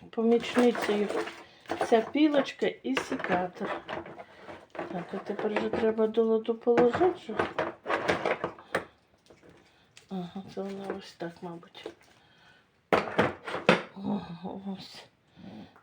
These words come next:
Так, лягає такий чемоданчик.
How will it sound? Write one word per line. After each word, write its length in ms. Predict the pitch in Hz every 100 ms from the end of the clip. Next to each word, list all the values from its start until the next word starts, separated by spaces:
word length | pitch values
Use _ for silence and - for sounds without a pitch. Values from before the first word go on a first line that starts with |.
| 208
Так, 260 | - 180 180 - - 202
лягає 640 | 190 180 269 370 359 359 - -
такий 460 | 226 - 226 220 - _ - - - _ -
чемоданчик. 920 | - 233 233 233 339 415 403 392